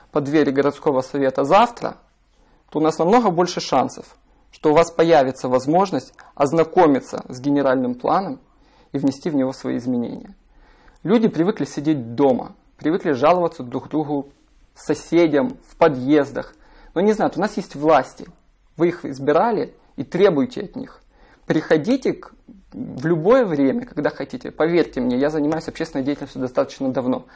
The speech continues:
Одного человека с маленькой табличкой, конкретным вопросом иногда достаточно для того, чтобы,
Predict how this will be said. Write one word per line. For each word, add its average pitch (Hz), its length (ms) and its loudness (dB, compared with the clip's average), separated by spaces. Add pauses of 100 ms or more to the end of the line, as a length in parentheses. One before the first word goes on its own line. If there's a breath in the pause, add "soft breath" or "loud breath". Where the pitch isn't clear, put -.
(280 loud breath)
Одного 156 360 2
человека 180 600 0
с - 100 -18
маленькой 190 480 2
табличкой, 139 560 -4
конкретным 147 600 -2
вопросом 135 520 -4 (280 soft breath)
иногда 143 300 2
достаточно 151 760 2
для 123 120 -4
того, 135 240 0
чтобы, 127 360 -4